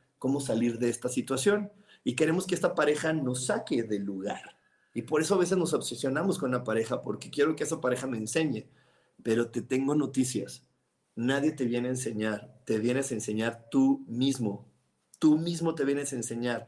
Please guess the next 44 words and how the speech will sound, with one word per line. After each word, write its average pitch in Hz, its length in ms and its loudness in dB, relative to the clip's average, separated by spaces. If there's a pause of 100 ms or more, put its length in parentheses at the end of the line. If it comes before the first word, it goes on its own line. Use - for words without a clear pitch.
(260)
Así 139 160 0
que 175 100 2
si 151 140 2
tú 165 160 -2
no 185 120 2
sabes 170 360 2
de 135 100 0
cómo 139 300 -2
crear 123 320 2
dinero, 123 340 0
no 131 140 0
va 143 80 2
a - 20 4
llegar 127 240 2
otro 127 220 -4
ser 131 180 0
humano 123 320 0
a 120 60 0
enseñártelo. 110 720 -4 (420)
Te 113 140 4
vas 131 180 0
a 151 40 -2
enseñar 117 440 -4
tú 120 100 -6
mismo. 117 380 -2
Y 107 60 -2
cuando 110 280 -2
tú 131 120 -8
tienes 175 260 2
la 151 60 4
intención 120 500 2
de 202 140 4
quererlo 117 400 4
hacer - 440 -2 (220)
y 107 120 -2
de 110 80 4
buscarlo 120 440 0
en 127 160 -2
ti, 120 320 0 (300)
aparecen 139 560 -2
maestros 165 800 -2
que - 100 -6
te - 160 0
orientan 127 720 0